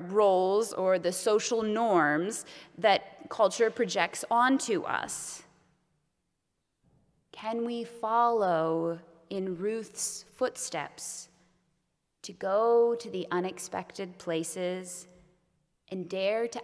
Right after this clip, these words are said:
ask for what we need while holding our own dignity and self-worth?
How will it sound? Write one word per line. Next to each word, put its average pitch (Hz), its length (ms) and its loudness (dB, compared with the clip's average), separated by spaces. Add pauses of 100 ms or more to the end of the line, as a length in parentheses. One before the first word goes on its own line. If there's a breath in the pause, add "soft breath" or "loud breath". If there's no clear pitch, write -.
ask 226 460 -4
for - 160 -10
what 185 420 -4
we 180 180 -2
need 175 720 -4 (960)
while 247 520 -2
holding 247 800 0
our 202 320 4
own 254 380 4 (220)
dignity 226 680 0
and 190 160 -2
self-worth? 196 1160 0